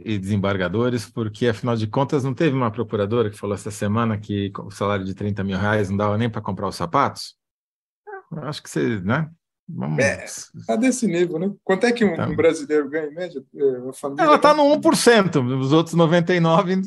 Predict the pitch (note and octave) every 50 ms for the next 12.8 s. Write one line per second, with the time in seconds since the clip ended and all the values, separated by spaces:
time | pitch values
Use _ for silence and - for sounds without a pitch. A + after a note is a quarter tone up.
0 | G3+ F3 - - - F3 E3 E3+ F3 F3 E3+ E3+ E3+ D#3+ E3 E3 D#3 D3+ - E3
1 | E3+ F3 E3+ E3+ D3+ C#3+ C3 A#2 G#2+ A#2+ A#2 A2+ G#2+ A2 B2 B2 A#2+ A#2+ A#2 G#2+
2 | G#2 G#2 - - - - E3+ F#3+ D3+ G2+ - C#3 C#3 C#3 C3+ C3 C3+ C3 D3+ D3
3 | C3 - - C#3+ B2 A2 G#2 - - - _ _ _ - _ _ _ _ _ _
4 | _ _ _ _ _ _ - G#3+ G#3 E3+ A#3+ A#3 G#3 G3+ G3+ G3 A3 G#3+ F#3 G3
5 | F3 E3 E3 E3 E3 E3 D#3 F3 F#3 G#3 - _ - D#3 D#3+ D#3+ E3+ D#3+ D3 -
6 | - - A#3 C#4 A3 - G#3+ F#3 D3 A#2+ C#3 A#2 - E3+ F3+ G3+ G3+ - G3+ F#3+
7 | F#3 E3 - E3+ E3 E3 - D#3 C#3 B2+ A#2 G2+ A2+ - C3 A#2 - - D#3+ D3+
8 | B2+ - C#3 A2+ A#2+ B2 A2+ B2 A2+ A2 - - A2+ A2+ A2+ A2+ D3+ C#3+ C#3 C3+
9 | F#3+ B3 A3+ F3+ - B2 G#2 G#2 - A#2+ A2 A#2+ B2 A2+ - - A2+ A2 G#2+ G#2+
10 | G#2 G#2 - C3+ D3 C#3+ B2 - - A#2+ A#2 G#2 G2 G#2 G2 - - - A#2 A2
11 | G#2+ G#2+ G#2 G2 G2 F#2+ F#2+ F#2 F2+ F2+ F2 E2+ E2 E2 D#2+ E2 E2 E2+ A#2 A#2
12 | A2 - - A2 G2+ G2+ A2 C3+ E3+ F#3 F3+ E3 C#3+ B2 - -